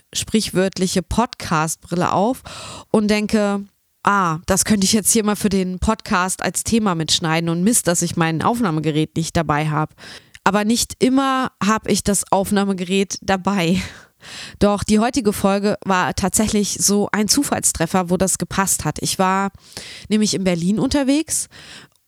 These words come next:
und hatte mein Aufnahmegerät dabei, aber für andere Dinge. Und dank meiner Instagram-Story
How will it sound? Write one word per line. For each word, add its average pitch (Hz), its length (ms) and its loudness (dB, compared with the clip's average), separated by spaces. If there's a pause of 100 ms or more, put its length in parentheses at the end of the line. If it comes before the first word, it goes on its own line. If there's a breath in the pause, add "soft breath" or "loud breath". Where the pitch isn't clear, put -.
und 220 1120 0 (300)
hatte 220 580 0 (300)
mein 196 200 2
Aufnahmegerät 175 920 0
dabei, 170 520 0
aber 170 180 0
für - 220 -2
andere 196 280 0
Dinge. 262 400 0 (520 loud breath)
Und 220 520 2 (140)
dank 202 320 0
meiner 185 480 0
Instagram-Story 180 1160 0